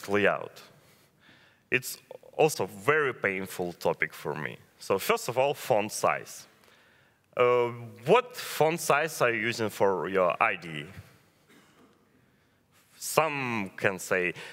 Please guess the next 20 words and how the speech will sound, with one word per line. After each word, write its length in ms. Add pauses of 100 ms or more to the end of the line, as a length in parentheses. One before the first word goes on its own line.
(100)
fourteen 500
pixel, 960
sixteen, 1000 (680)
or 400
eighteen. 1000 (840)
Sitting, 880 (240)
uh, 160
near 280
the 120
monitor 540
for 260
so 400
long 240
time 420
during 340
the 140
days, 560 (300)
and 380
you 100
getting 420